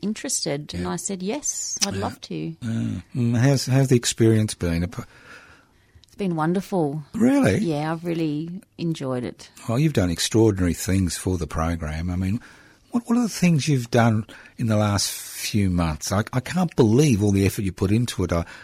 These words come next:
Speaker 2: we click a button and there, and there's the program, and there's the guest, and there's the podcast, and
Speaker 1: I just do what a producer does if they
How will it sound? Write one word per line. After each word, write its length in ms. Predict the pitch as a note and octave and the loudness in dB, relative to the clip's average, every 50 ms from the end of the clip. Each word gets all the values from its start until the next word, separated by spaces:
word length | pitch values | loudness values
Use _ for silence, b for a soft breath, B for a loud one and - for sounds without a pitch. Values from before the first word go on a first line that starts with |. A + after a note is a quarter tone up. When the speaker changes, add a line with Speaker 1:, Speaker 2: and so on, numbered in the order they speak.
| B B | B B
Speaker 2:
we 100 | - A#2 | -4 -4
click 280 | - - - F3 D3+ - | -4 0 2 2 4 4
a 60 | A#2 | 2
button 400 | F2+ F2+ G2+ B2 C#3+ D3 B2+ G2+ | 4 4 4 2 2 2 0 0
and 120 | F2+ F2 F#2 G#2+ | 2 2 4 4
there, 240 | B2 C#3 C#3+ C#3+ C#3 - | 6 6 6 4 2 0
and 180 | G2+ G2 G2+ G#2+ | -2 -2 2 2
there's 300 | B2 C3+ D3 D3+ C#3+ - | 2 2 2 0 -2 -4
the 80 | D3 | -4
program, 600 | - - - B2 C3 C#3+ D#3 D3+ D3 C#3 C#3 C#3 C3+ | -4 0 2 2 2 4 4 4 4 6 6 6 6
and 120 | A2 G2 | 6 6
there's 260 | A2+ C3+ D3+ D3 C3+ D3 | 6 6 4 4 2 0
the 60 | D3 | 0
guest, 680 | A#2 G#2+ - B2 C3+ C#3+ D3+ - - - - - - | 0 0 0 0 2 2 2 0 -2 -2 -2 -2 0
and 180 | C3+ G#2+ F#2+ G2 B B B B B B B B B B B B B B | 0 0 0 0 B B B B B B B B B B B B B B
there's 280 | - C#3 D3+ E3 E3 C#3 | 0 2 4 4 4 4
the 100 | - C#3 | 2 0
podcast, 1000 | - - - D3+ D3+ - - - - D#3+ D#3 D#3 D#3 D#3 D3 - - - - A#2 | 2 2 2 2 2 2 -4 -2 0 0 2 2 0 -2 -2 -2 -2 -2 -2 -2
and 220 | F2+ E2+ F2 B B B B B B B B B B _ - - - | -2 -2 -4 B B B B B B B B B B _ -14 -4 -2
Speaker 1:
I 60 | C4 | -2
just 300 | C4+ - G#4+ G#4 - - | 2 4 4 4 2 2
do 180 | - B3+ B3+ B3 | 2 2 2 4
what 200 | G#3+ G#3+ G#3 F#3+ | 4 4 4 2
a 40 | F#3+ | 0
producer 600 | F#3+ - G#3 F#3+ F3 F#3+ F#3 F3+ F3 - F3 E3 | -2 -2 -4 -4 -2 -2 -2 -2 -2 -2 -4 -4
does 320 | E3 - F3+ G3+ A3 F#3+ | 0 2 2 2 2 0
if 160 | F#3+ F#3 - | -4 -6 -6
they 400 | - F#3+ F3+ F3 E3 E3 D#3+ D#3+ | -2 0 0 2 2 2 0 -2